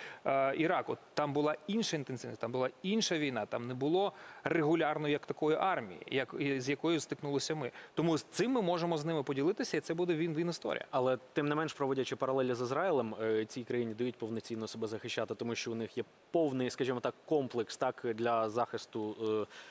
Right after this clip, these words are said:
Speaker 2: з того, що використовують країни нато. Ми ж поки що в процесі от зараз вчимося, вчимося, чекаємо, от, е, і коли дадуть літаки, інфраструктуру, е, розвинуть і так далі. А по ракетам, е, особливо по балістичним же ж нема,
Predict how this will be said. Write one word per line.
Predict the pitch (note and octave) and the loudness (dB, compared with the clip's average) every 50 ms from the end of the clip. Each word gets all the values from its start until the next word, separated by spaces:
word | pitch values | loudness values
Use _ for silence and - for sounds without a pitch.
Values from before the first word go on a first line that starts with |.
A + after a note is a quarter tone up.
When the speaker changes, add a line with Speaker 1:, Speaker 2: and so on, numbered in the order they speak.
| - - - | -20 -16 -14
Speaker 2:
з | - | -4
того, | - C#3 A#2 A#2 A2+ | -2 -2 0 0 -2
що | - B2+ | -2 -4
використовують | A2+ A2+ - B2 A2+ - - B2+ B2 B2+ - | -4 -4 -4 -6 -4 -2 0 0 0 0 0
країни | - C3 C3+ C3+ C3+ C3+ | 0 0 0 0 0 0
нато. | D3+ F#3 G#3+ G#3+ - D#3+ C3+ C3 | 0 -2 -2 0 2 2 2 2
Ми | B2+ C#3+ D#3 | 0 -2 -4
ж | - - | -2 -2
поки | D3+ C3+ - B2+ | -2 -2 -2 -4
що | - - B2+ | -4 -4 -4
в | - | -4
процесі | - B2+ B2 - C#3 C3 B2 - B2 | -2 -4 -2 0 0 0 0 2 0
от | A#2+ A#2 | 0 2
зараз | A2+ C3 B2+ B2 A#2 - | 2 2 2 2 0 -2
вчимося, | - - - B2 A#2 A#2 B2 A#2 - A#2 G#2 | -6 -8 -6 -4 -2 -2 -2 -2 -2 -6 -6
вчимося, | - - A#2+ A#2 A#2+ A2 - - G2+ | -6 -8 -6 -4 -4 -6 -6 -8 -10
чекаємо, | - - - - G#2+ G#2+ G#2+ G#2 G2+ G2+ G2+ G2+ | -10 -8 -4 -2 0 0 0 -2 -4 -4 -4 -6
от, | G2+ - - - | -6 -8 -6 -6
е, | G#2+ G#2 G#2 G2+ G#2 | -4 -4 -4 -4 -6
і | G#2 | -8
коли | - - G#2+ G#2+ G#2+ | -8 -6 -6 -6 -4
дадуть | G#2+ A2 G#2 A2+ G#2+ - A2 | -4 -4 -6 -6 -8 -8 -8
літаки, | G#2 - G#2+ - - B2 | -8 -8 -10 -8 -6 -6
інфраструктуру, | A#2+ A2 - - A2+ - - A2+ G#2 - - B2 A#2 A2+ G#2+ - - - - - - - - - | -6 -6 -8 -12 -14 -12 -12 -12 -12 -8 -6 -4 -2 -2 -4 -4 -6 -14 -18 -18 -20 -12 -6 -2
е, | G#2 G#2 G#2 G#2 | -2 0 0 0
розвинуть | G#2 A2 G#2 A2+ A#2+ A2+ G#2+ - B2+ | 0 -2 -2 -4 -4 -4 -4 -4 -4
і | |
так | A2+ - B2+ C3+ | -4 -4 -2 0
далі. | D3 F3+ F#3+ F#3 E3 C#3 - - - - - - | 0 2 2 2 2 2 0 -6 -14 -20 -16 -6
А | - A2+ A2+ A2+ A2+ A2+ A2+ A2 G#2+ - | -2 0 2 4 4 4 4 2 2 2
по | - C3+ C#3+ C#3 C3+ C3 C3+ B2+ C#3 B2+ | 2 4 4 6 6 4 4 4 4 2
ракетам, | B2+ C3+ - - D3 C3 - C3+ B2 A#2 A#2 A#2+ | 2 2 0 0 -2 0 0 0 -2 0 0 0
е, | |
особливо | A#2 A2+ A2 - B2 B2 A#2 - C3 B2 B2+ A#2+ A2+ | 0 0 -2 0 -2 -4 -4 -2 -4 0 2 2 2
по | - - A2+ | 2 0 -6
балістичним | G#2+ A2 A2 B2+ B2 B2 A#2 - - - A#2 - - A#2+ A2 G#2+ | -8 -4 -2 -2 0 0 -2 -4 -6 -8 -6 -6 -6 -4 -6 -6
же | G2 G2+ | -6 -6
ж | F#2+ - - - - | -6 -6 -8 -6 -6
нема, | A2 A2 A2 A#2+ D#3 | -4 -2 0 0 -2